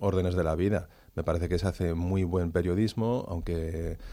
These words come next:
es verdad que últimamente la, la crisis económica ha hecho que la, la situación de las empresas no sea la más boyante y, en consecuencia, las condiciones laborales en las que han de trabajar los profesionales de la información no sea la mejor,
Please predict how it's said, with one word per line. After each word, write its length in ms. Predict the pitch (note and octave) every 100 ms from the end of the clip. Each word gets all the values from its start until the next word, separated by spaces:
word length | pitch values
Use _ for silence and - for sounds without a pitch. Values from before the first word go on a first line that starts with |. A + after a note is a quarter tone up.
| -
es 120 | G2 F2
verdad 340 | F2+ G2 G2+
que 180 | F#2+ F2+
últimamente 640 | F#2+ F2 F#2+ F2+ G#2 G2+ F2+
la, 340 | F2 E2 E2
la 200 | F2+ E2+
crisis 400 | - G#2+ F#2 G2
económica 540 | G2 F#2 G2+ G#2+ G2+ F2+
ha 40 |
hecho 220 | F#2+ G2+
que 100 | F#2
la, 380 | F2 E2 D#2+ C#2
la 140 | E2
situación 720 | - F2+ - - G2 F#2+ F#2+ - - - -
de 160 | F#2 F#2
las 220 | F#2+ -
empresas 480 | F2 E2 G#2 F#2 E2+
no 120 | F2+
sea 500 | - F2+ F2+ F2 E2 - - -
la 100 | F2+
más 260 | G2 F2
boyante 480 | F2+ F2+ G#2 A2 F#2+
y, 100 | F#2+
en 80 | F2
consecuencia, 600 | F2 E2 D#2+ F#2 G2+ F#2+
las 140 | E2 -
condiciones 420 | E2 D#2+ F2+ F2+
laborales 540 | F2+ E2+ F#2+ G#2 F#2+
en 60 | F2+
las 140 | D#2+
que 100 | -
han 80 | E2+
de 100 | E2
trabajar 540 | - E2 E2+ - F#2
los 120 | F2+ -
profesionales 520 | F2+ F#2 F2+ F2+ F2+
de 60 |
la 60 | F2+
información 460 | F2 F2 E2+ G2+ E2+
no 80 |
sea 140 | D#2+ F2
la 100 | F2
mejor, 420 | F2 - G#2